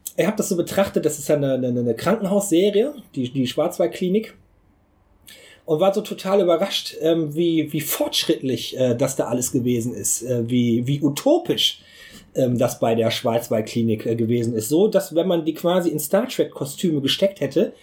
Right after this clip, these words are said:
ich wirklich hätte schwören können, es läuft eine neue Star Trek Staffel, irgendwie jetzt im Krankenhaus.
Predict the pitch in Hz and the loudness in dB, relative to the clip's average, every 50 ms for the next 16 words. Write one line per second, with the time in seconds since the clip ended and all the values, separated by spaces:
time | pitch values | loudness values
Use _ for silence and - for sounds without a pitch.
0 | - - - - - - _ - 180 185 - 147 170 160 151 156 151 147 147 151 | -20 -20 -20 -20 -20 -8 _ 0 0 0 -2 -6 -14 -14 -14 -12 -10 -10 -10 -10
1 | 156 156 151 247 339 339 - 240 220 - 220 220 214 196 - - 196 196 196 196 | -8 -2 0 0 2 2 0 0 0 2 2 2 2 0 0 4 6 6 6 4
2 | 196 - 202 196 190 175 - 165 175 196 190 - - 160 160 160 165 165 170 180 | 4 0 -2 -2 -2 -2 0 2 2 2 2 2 -2 -2 -2 0 2 4 4 4
3 | 180 180 - 190 196 214 - - 143 - - - 127 110 - 110 90 95 131 143 | 2 2 0 0 0 0 0 -2 -4 -2 -2 -2 -2 -2 -2 -4 -4 -2 0 0
4 | 160 156 143 151 147 165 - - - 170 - - 202 196 196 - - 127 - 415 | 0 2 4 6 6 6 4 2 -4 -10 -2 0 2 2 4 2 2 2 2 2
5 | 403 - - | 0 0 -2